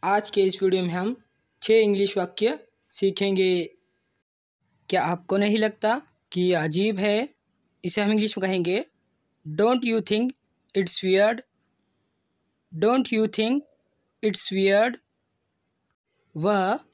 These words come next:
वहाँ जाने से डरता था। इसे हम इंग्लिश में कहेंगे, "He was afraid to go there।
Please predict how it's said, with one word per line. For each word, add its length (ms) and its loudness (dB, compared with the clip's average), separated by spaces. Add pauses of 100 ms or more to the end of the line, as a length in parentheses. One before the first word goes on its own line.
(100)
वहाँ 220 0
जाने 300 0
से 180 0
डरता 340 0
था। 560 -2 (400)
इसे 200 -2
हम 100 0
इंग्लिश 260 0
में 60 -4
कहेंगे, 440 -2 (840)
"He 140 2
was 160 2
afraid 340 -2 (120)
to 120 2
go 140 2
there। 300 2